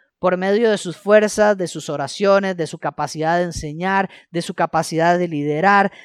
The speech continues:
de todo lo bueno que han hecho en el tiempo. Inclusive, piensan que pueden llegar al cielo de acuerdo a sus cosas materiales. Entonces el Señor les dice, muy interesantemente y con un sentido del humor muy negro,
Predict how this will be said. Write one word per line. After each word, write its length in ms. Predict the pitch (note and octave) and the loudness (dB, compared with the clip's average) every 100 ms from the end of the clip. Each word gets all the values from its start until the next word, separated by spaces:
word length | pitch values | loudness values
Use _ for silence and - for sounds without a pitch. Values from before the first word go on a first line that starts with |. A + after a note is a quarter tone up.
| _ | _
de 140 | G3 | -4
todo 420 | G3+ - B3 B3+ C4 | -4 0 2 4 4
lo 160 | A#3 | 4
bueno 320 | G3+ A3+ A#3 | 2 0 -2
que 100 | - | -2
han 140 | G3 F#3+ | -2 -2
hecho 240 | F3+ - | -6 -8
en 60 | C#3+ | -8
el 180 | B2 - | -10 -10
tiempo. 420 | A#2+ A2+ - - _ _ - | -12 -12 -18 -20 _ _ -4
Inclusive, 840 | C4 C4 C4+ E4 E4 A#3+ C4 _ _ _ | -4 -2 -2 2 4 4 2 _ _ _
piensan 380 | - B3+ C4+ E4 | -4 -2 2 0
que 120 | C4 | 0
pueden 280 | A3 A#3 C#4 | 0 2 2
llegar 240 | A#3 G#3+ A#3 | 2 2 2
al 140 | A#3+ | 2
cielo 420 | - C#4 E3+ F#3 - _ _ _ _ | 0 2 2 2 -2 _ _ _ _
de 140 | D#3+ G3 | -6 -6
acuerdo 380 | - A3+ A#3 | 0 0 2
a 40 | C#4 | 0
sus 220 | - - | -2 -6
cosas 280 | G#3 G#3 A#3 | -4 -2 -4
materiales. 680 | F3+ - F#3 D4+ D#4 - - _ | -4 -4 2 4 4 0 -10 _
Entonces 500 | B3 A3 E4+ F4 F4 | -18 0 2 4 4
el 120 | D#4+ | 2
Señor 360 | C4 A#3+ C4 C4+ | 2 2 4 6
les 160 | B3+ A#3 | 4 2
dice, 380 | A#3+ - F#3 - _ _ _ - | 0 2 0 -2 _ _ _ -8
muy 320 | A3+ D4 D4 | 2 6 6
interesantemente 880 | - A#3 G#3 A3 A3+ A#3+ G#3+ F#3+ G#3 | 6 4 4 2 2 0 0 -2 -4
y 40 | |
con 220 | G3 F#3+ | -2 -4
un 120 | A3+ | -4
sentido 480 | A3 B3 A3+ A#3+ A3+ | -2 -2 -2 2 4
del 160 | A3+ A3 | 4 2
humor 300 | G#3 G#3+ G#3 | 2 2 2
muy 220 | G#3+ A#3 | 0 0
negro, 460 | A3 G#3 D#3+ E3+ | 2 0 0 -2